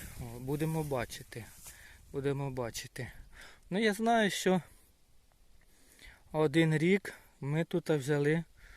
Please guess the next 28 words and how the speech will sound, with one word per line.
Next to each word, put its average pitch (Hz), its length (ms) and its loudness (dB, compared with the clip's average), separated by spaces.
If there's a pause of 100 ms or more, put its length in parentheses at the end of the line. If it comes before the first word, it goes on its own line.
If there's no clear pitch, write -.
(1300)
по-моєму, 151 600 -2 (760)
ой, 151 140 0
не 175 100 6
буду 170 240 4
брехати, 156 420 4
не 156 80 0
буду 139 260 -4
казати. 143 480 0 (400)
Хай 151 160 6
з - 60 -2
комбайн 156 420 6
приїде, 156 560 2 (160)
е, 135 400 0
і 135 40 -2
потім 151 340 2
по 151 140 4
бункеру 147 480 4
будемо 143 300 0
приділятися, 143 600 0
тому 139 240 -4
що - 160 -2
різні 147 280 0
комбайни, 156 600 0 (880)
і 139 120 -2
в - 60 -8
кожного 147 320 2
комбайна 151 500 2
різний 151 440 -2